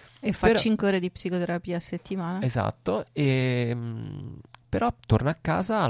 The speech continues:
Speaker 2: lavatrice è stata fatta, oppure ha chiamato la donna delle pulizie.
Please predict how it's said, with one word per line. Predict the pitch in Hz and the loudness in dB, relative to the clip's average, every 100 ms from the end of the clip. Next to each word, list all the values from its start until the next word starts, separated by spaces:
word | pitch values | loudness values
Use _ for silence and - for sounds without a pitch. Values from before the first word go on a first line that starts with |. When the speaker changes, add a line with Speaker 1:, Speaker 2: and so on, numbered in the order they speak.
| 107 | 4
Speaker 2:
lavatrice | 113 120 113 | 4 2 -2
è | |
stata | - 113 | 2 2
fatta, | 135 151 104 | 4 2 0
oppure | - - 101 | 0 0 2
ha | 98 | 0
chiamato | - 104 101 | 0 0 2
la | 110 | 2
donna | 110 | 2
delle | 113 131 | 0 0
pulizie. | 190 - - 131 156 | 0 -2 0 0 0